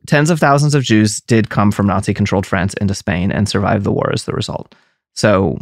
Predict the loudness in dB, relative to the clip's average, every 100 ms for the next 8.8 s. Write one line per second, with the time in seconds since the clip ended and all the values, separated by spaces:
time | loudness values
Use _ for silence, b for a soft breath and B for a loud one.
0 | -8 -2 0 0 -2 -4 _ _ _ _
1 | _ _ _ _ _ _ _ -2 -2 0
2 | 0 0 2 2 2 0 -4 -2 -2 -6
3 | 0 2 2 -2 -2 0 0 0 -2 0
4 | 0 0 0 2 2 2 2 4 4 2
5 | 0 -8 -2 2 4 2 2 -2 -2 2
6 | 4 4 2 2 2 2 4 6 4 0
7 | -2 4 4 4 2 2 0 2 2 2
8 | 2 2 0 2 2 2 0